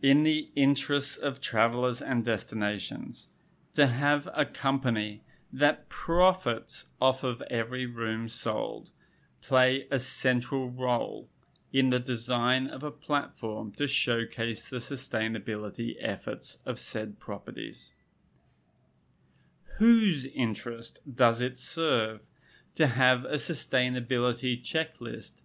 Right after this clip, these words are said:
that pointedly ignores the highest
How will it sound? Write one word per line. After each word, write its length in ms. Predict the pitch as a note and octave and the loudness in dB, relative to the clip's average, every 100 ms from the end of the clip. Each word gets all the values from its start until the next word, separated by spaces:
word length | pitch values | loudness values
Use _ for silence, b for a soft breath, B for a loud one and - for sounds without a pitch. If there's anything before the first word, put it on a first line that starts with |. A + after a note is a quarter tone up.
| b b b - | b b b 0
that 340 | C#3 C3+ - | 2 2 -4
pointedly 1080 | - - G3+ G3+ G3 D#3+ C#3+ C#3 C3 C3 - | -10 -2 2 2 0 -2 0 0 0 0 -4
ignores 920 | A#2 B2 A#2 B2 B2 A2 A2+ A#2 - b b _ | -4 0 0 2 0 -4 -10 -14 -16 b b _
the 120 | - A#2 | 2 2
highest 640 | - C3+ C3 C3+ C3 | 2 2 2 0 -4